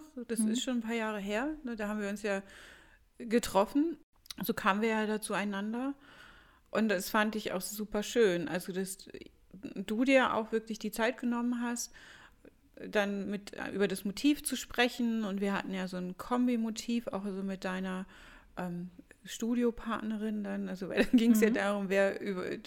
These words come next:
Speaker 1: t-, geht dann über welches Motiv. Und, aber das wird halt gra-, ist ein wunderschönes Projekt, also das, äh,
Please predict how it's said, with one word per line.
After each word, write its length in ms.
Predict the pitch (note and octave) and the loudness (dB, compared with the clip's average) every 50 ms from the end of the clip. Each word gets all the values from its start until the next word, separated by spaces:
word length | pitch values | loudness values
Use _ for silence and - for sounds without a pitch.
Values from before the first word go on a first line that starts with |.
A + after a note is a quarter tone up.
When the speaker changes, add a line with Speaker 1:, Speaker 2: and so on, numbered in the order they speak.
| - _ | -14 _
Speaker 1:
t-, 100 | - - | -8 -8
geht 260 | G3 F3 A3 A3 A3 G#3 | -2 2 2 2 4 2
dann 160 | G3+ G3 - | 2 0 0
über 260 | G#3 F#3+ F#3+ G3 F#3 | -2 0 0 0 2
welches 380 | F3+ F#3 G3 G3+ G#3+ G3 G3 - | 2 0 0 0 0 -4 -4 -4
Motiv. 400 | G3+ G3+ G3+ - B3 B3+ B3 A#3+ | -4 -6 -4 -2 -2 -2 -2 -4
Und, 120 | - - | -4 -4
aber 180 | G3+ G3+ G#3 G#3+ | -2 0 0 -2
das 180 | G#3 - - - - - - - - - G#3 - | -2 -6 -12 -16 -16 -16 -16 -14 -14 -14 -12 -8
wird 360 | - G3 F#3+ G3 A#3 C4+ C4 - | -6 -6 4 6 6 6 8 6
halt 200 | B3 A3 A3 G#3 | 2 2 2 0
gra-, 80 | - | -2
ist 160 | - G#3 G3+ | -2 -2 -2
ein 200 | G#3+ G#3+ G3+ F#3 | -2 -4 -4 -2
wunderschönes 560 | F#3+ A#3 C4 C#4 C4+ - - A3+ G#3+ A3 G#3+ - | 0 2 4 4 4 2 0 0 0 0 -2 -2
Projekt, 380 | - A3 G3+ G3+ G#3+ A#3 - | -2 0 2 2 0 0 0
also 220 | G#3+ G3+ F3+ F#3 F3+ | -4 -4 -2 -4 -6
das, 320 | F#3+ F#3+ F#3 - - - | -6 -8 -10 -12 -12 -10
äh, 300 | - - - F#3+ F#3+ F3+ | -6 -2 -2 -2 -2 -4